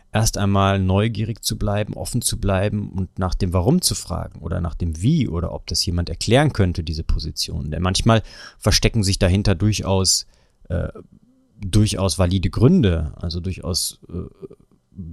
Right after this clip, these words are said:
Perspektiven, die wir so noch gar nicht in der Lage waren zu, äh, begreifen. Und erst wenn wir tatsächlich eine Zeit lang zuhören, ohne auch dem Drang nachzugeben, einzuhaken und zu argumentieren,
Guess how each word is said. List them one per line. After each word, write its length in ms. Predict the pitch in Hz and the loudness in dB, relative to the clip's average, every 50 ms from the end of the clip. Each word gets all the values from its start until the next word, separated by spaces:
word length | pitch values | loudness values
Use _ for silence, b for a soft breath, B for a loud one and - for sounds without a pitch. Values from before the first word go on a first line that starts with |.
| 85 - | 6 8
Perspektiven, 760 | - 110 104 - - 104 - - - 123 123 117 131 120 | 8 8 8 6 4 4 4 6 4 4 6 6 6 4
die 140 | 101 110 98 | 6 4 4
wir 100 | 98 101 | 4 4
so 180 | 85 95 107 113 | 4 6 4 6
noch 180 | 110 98 - | 4 4 4
gar 160 | - 101 95 98 | 4 4 4 4
nicht 160 | 101 - 101 | 2 0 -2
in 60 | 98 | 0
der 100 | 98 87 | 0 2
Lage 400 | 87 90 95 120 131 117 90 80 | 2 2 2 4 2 2 0 0
waren 340 | 90 85 85 87 90 104 - | 0 0 2 0 0 -2 -4
zu, 560 | - - - 98 90 82 82 80 78 80 85 90 98 - - | -4 -4 -4 -2 -2 -2 -2 -4 -4 -6 -8 -12 -16 -18 -16
äh, 180 | - 73 78 71 | -10 -8 -8 -4
begreifen. 800 | - - - - - 92 95 131 160 - - - 87 98 143 156 B B B B B B B B B | 2 2 2 4 4 4 4 4 4 2 2 0 0 0 -2 -4 B B B B B B B B B
Und 100 | - 87 | -6 -4
erst 320 | 71 - 156 165 - - - | -2 -2 -2 -2 -2 0 0
wenn 160 | 147 147 135 | 0 0 0
wir 400 | 127 123 123 127 120 117 117 - - _ - | 0 0 0 0 0 -2 -4 -8 -10 _ 0
tatsächlich 720 | - 113 110 - 120 120 - - 117 113 101 - - 95 | 0 2 2 2 0 0 0 0 -2 -2 0 -2 -4 -4
eine 160 | 101 104 104 98 | -2 -2 -2 -2
Zeit 240 | - - 107 107 | 0 0 0 0
lang 160 | 104 101 95 - | 0 -2 -2 -2
zuhören, 840 | - - 160 165 165 143 117 95 90 87 90 87 82 80 82 - - _ _ _ _ _ _ _ _ _ _ - 135 | 0 2 4 6 6 6 6 4 4 2 0 -2 -4 -6 -8 -12 -18 _ _ _ _ _ _ _ _ _ _ -4 0
ohne 380 | 131 160 214 233 208 - - | 2 4 4 4 4 2 -2
auch 200 | - 104 107 98 | -2 -4 -4 -4
dem 300 | - - - 104 98 95 | -4 -2 -2 0 0 0
Drang 320 | - - - 101 110 113 107 | 0 0 0 0 0 2 2
nachzugeben, 920 | 104 104 104 107 101 - - - 107 - - 101 101 101 90 104 101 95 - | 2 2 0 0 -2 -4 -4 -6 -8 -8 -6 -4 -4 -4 -2 -4 -4 -4 -2
einzuhaken 840 | 98 98 117 135 - - - 98 92 101 101 110 104 - - 101 | -2 0 0 2 0 0 -2 0 0 0 0 -2 -2 -4 -8 -8
und 120 | - - - | -8 -6 -6
zu 120 | - - | -4 -4
argumentieren, 880 | - 92 90 92 92 90 87 - - - 113 113 113 120 131 151 156 | -4 -2 -2 0 0 0 0 0 -2 -2 0 0 0 0 -2 -4 -6